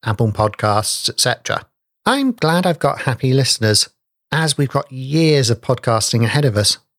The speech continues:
Now, talking about South Africa is an incredibly complex topic,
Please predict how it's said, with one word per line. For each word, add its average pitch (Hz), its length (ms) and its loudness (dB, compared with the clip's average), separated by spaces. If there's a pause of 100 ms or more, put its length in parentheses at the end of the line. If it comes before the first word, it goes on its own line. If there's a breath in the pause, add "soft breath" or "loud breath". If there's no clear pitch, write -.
(200)
Now, 123 320 -2 (380)
talking 254 400 0
about 165 340 -2
South 151 300 0
Africa 104 480 -4 (400)
is 143 160 0
an 135 80 2
incredibly 139 840 0
complex 110 640 -2
topic, - 520 -4